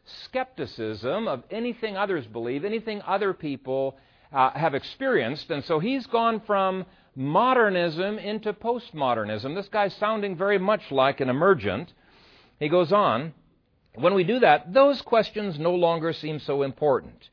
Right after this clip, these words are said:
In other words, our experience of God's, our experience of God helps us to realize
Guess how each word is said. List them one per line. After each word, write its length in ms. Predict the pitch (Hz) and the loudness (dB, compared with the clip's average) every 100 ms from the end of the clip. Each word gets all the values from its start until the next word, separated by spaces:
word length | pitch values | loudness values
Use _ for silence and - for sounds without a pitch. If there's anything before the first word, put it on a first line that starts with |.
| _ _ _ | _ _ _
In 80 | 170 | 0
other 180 | 202 214 | 4 6
words, 280 | 196 185 143 | 6 2 0
our 200 | 170 196 | 0 0
experience 680 | - - 220 240 247 240 226 | -4 -10 -8 -4 -2 -2 -6
of 180 | 175 | -8
God's, 760 | 139 196 175 110 147 190 190 - - _ _ _ _ _ _ _ _ _ _ _ | 0 2 2 2 2 0 -8 -18 -20 _ _ _ _ _ _ _ _ _ _ _
our 140 | 135 151 | 0 2
experience 560 | - - 254 220 185 | -2 -4 0 2 0
of 160 | 160 127 | -6 0
God 580 | 175 139 92 113 170 170 - _ _ _ _ _ | 4 4 2 0 -4 -12 -18 _ _ _ _ _
helps 380 | - 247 254 - | -2 0 0 -2
us 140 | 175 | -6
to 100 | - | -6
realize 800 | 165 175 147 113 98 104 147 - | -2 2 2 2 -2 -4 -8 -14